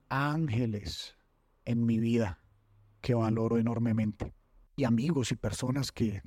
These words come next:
todos son maestros, todos son maestros. Lo que pasa es que con algunos obviamente nos ponemos en modo obediente a escuchar y a,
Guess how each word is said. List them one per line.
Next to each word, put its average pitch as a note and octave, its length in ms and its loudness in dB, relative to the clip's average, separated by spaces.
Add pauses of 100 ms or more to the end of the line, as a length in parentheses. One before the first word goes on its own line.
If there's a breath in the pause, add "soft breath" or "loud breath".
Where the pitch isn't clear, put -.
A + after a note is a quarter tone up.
(100)
todos C3+ 320 2
son B2+ 140 -2
maestros, B2+ 540 -4
todos B2+ 240 0
son B2+ 120 -2
maestros. B2+ 380 -2
Lo G2 60 -4
que - 100 -14
pasa G2 200 -4
es A2 80 -6
que - 100 -8
con A2+ 160 -4
algunos G#2+ 460 -2
obviamente A#2 640 2 (300 soft breath)
nos A2+ 180 -2
ponemos A2 440 0
en A2 120 0
modo A2+ 420 2
obediente A#2 760 0
a A#2 60 -2
escuchar A#2 500 -4
y A#2+ 120 2
a, G#2+ 260 -4